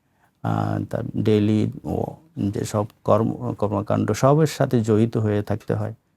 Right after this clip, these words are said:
সুতরাং অবশ্যই সময় প্রয়োজন, আহ, মানে সাহিত্য চর্চার জন্য একটা নির্বিঘ্ন সময় প্রয়োজন বলে আমি মনে করি।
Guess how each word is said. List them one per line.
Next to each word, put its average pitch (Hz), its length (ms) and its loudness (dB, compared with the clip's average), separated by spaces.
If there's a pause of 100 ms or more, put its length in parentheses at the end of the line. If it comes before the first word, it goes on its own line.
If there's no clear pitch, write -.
(300)
সুতরাং 117 520 0 (300)
অবশ্যই - 580 -2 (380)
সময় 107 440 -2 (800)
প্রয়োজন, - 460 -2 (280)
আহ, 127 60 -8 (360)
মানে 113 400 -10
সাহিত্য - 480 -2
চর্চার 110 420 -2
জন্য 104 340 -6 (800)
একটা - 260 -4
নির্বিঘ্ন 127 560 8
সময় 110 360 0
প্রয়োজন 107 540 -6
বলে 104 160 -4
আমি 101 180 -4
মনে 110 240 0
করি। 160 300 6